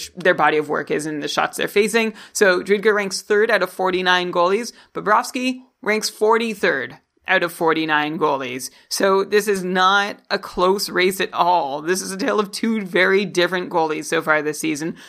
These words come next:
The thing about Driedger, I guess, that's exciting, is that he's this unknown. He's been bumping around for a while, but has never really gotten any kind of shot up until late last season. He made his debut as a twenty-year-old with Ottawa back in twenty fourteen fifteen,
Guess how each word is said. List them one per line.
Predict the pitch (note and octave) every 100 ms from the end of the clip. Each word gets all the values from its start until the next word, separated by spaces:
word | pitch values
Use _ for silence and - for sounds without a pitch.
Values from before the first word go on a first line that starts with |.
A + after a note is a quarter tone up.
| -
The | G3+
thing | B3+
about | D4 B3
Driedger, | F3+ C4+ A#3+ C#3+ B2 D3 - _ _
I | G3 F3+
guess, | E3 D3+ D#3+ F3 F3
that's | F3 - - _
exciting, | F#3 - A3 D4 D3 D3 - -
is | F#3
that | F3+ E3 - _ _ _
he's | - C4+ D4
this | B3+ C4+ -
unknown. | A3 G3+ G#3+ F#3
He's | F3+ G3+
been | G3+
bumping | F#3 C#4 D#4+
around | D3+ E3 G3 C3+
for | C3+ D#3+
a |
while, | D3+ D3 G#3+ C3+ A2 G2 -
but | F#3
has | F#3
never | F3 F3+ C4+
really | G#3 F3+ E3+
gotten | D3 D3+ E3+ F3+ D3 C#3
any | - F#3+ C#4
kind | A3+ D3
of | C#3+
shot | - D3+ C#3+ -
up | D#3+
until | F#3 F#3 F3+ F3
late | E3 E3+ F3+
last | F#3+ E3+ -
season. | F3+ E3 D#3+ D#3+ E3 - -
He | G3+
made | G3+ G#3+
his | B3
debut | C4+ G3+ F#3+ F#3+
as | F#3 F3
a | E3+
twenty-year-old | - F3+ F#3 G3 E3+ D#3+ D3 D3+
with | F3
Ottawa | - E3+ E3+ D#3+
back | D3 C#3+ D3+
in | E3
twenty | - F3 F3
fourteen | - E3+ E3 E3
fifteen, | D#3 D#3+ E3 F#3 G3+